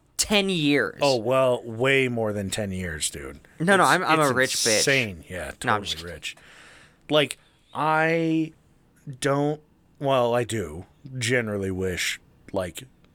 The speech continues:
Speaker 2: I have bad wishes on a lot of people. I hope that these are just unsuccessful. I really don't give a shit.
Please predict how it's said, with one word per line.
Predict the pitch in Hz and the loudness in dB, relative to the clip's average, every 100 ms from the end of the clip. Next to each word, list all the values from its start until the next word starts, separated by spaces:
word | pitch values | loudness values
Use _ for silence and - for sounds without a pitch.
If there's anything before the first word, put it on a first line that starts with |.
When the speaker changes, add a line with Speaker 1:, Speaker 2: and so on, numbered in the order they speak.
| - - | -20 -8
Speaker 2:
I | 113 | -4
have | 101 90 | -4 -6
bad | - 95 85 | -8 -8 -8
wishes | 85 85 87 82 | -8 -6 -6 -8
on | 85 | -12
a | 82 | -12
lot | 85 82 | -12 -14
of | - | -12
people. | 90 78 71 - - - - | -12 -10 -14 -14 -20 -20 -8
I | 165 | -2
hope | 190 240 | -2 -2
that | - 175 | -8 -6
these | 185 165 | -4 -4
are | 160 | -4
just | 147 139 | -4 -4
unsuccessful. | 147 143 139 - 135 - 120 - - | -4 -4 -6 -6 -8 -6 -8 -10 -8
I | 127 | -4
really | 131 139 123 | 0 -2 -2
don't | 117 117 | -4 -4
give | 110 117 | -4 -4
a | |
shit. | 107 - 78 | -4 -6 -8